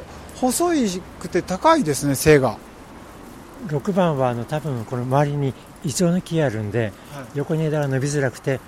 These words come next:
Speaker 2: それで上の方に伸びてるんだと思います。
Speaker 1: あー、そうですね。で、幹もちょっと細めですかね。
Speaker 2: ええ。
Speaker 1: あ、ワンちゃんがエキサイトしてます。で、えーと、こちらが、次は七番ですかね。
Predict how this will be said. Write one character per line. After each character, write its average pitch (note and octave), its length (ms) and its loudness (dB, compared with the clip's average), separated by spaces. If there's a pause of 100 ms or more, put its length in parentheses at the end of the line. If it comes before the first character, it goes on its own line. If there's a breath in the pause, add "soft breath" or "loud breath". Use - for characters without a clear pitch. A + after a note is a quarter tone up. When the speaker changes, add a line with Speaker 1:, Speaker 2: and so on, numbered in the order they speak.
(240 loud breath)
Speaker 2:
そ - 140 -6
れ D#3+ 60 0
で E3 80 0
上 D3+ 140 2
の D3+ 100 -2
方 D3+ 100 -2
に B2+ 80 0
伸 A2+ 60 -2
び G#2+ 80 -8
て A#2+ 100 -4
る G#2 60 -4
ん G#2 40 -6
だ G2+ 80 -6
と G2+ 120 -10
思 G2 60 -4
い G2 40 -6
ま G2 140 -6
す。 - 180 -14
Speaker 1:
あ F#3 260 -12
ー、 - 40 -12
そ G#3+ 320 -4
う F#3+ 40 -6
で E3+ 120 -4
す C#3 80 -6
ね。 G3 160 2
で、 A3 180 10
幹 G#3+ 460 6
も E3+ 560 4
ち - 120 4
ょ - 40 6
っ - 20 2
と D#3+ 160 6
細 D#3 320 6
め F#3 140 6
で F3 120 4
す - 80 -4
か C3 140 0
ね。 D#3 220 2
Speaker 2:
え A#2 180 -8
え。 - 0 - (1040)
Speaker 1:
あ、 D3 200 0 (200)
ワ F3 160 12
ン F#3 60 6
ち F3 100 10
ゃ D#3+ 60 10
ん D3+ 40 6
が D3 160 10
エ D3 120 10
キ - 60 0
サ G3+ 120 12
イ F3 60 10
ト D#3+ 80 6
し - 100 2
て D3+ 60 4
ま C#3 120 2
す。 - 160 -10 (840)
で、 F3+ 640 8
え D3+ 40 10
ー - 20 0
と、 C#3+ 180 4
こ D3 160 2
ち D3+ 220 0
ら D#3 200 8
が、 C#3+ 360 8 (340)
次 D3+ 300 2
は B2+ 160 4
七 D#3+ 260 4
番 F3+ 160 6
で A#2+ 80 -8
す - 80 -8
か C3 100 -4
ね。 D3+ 240 2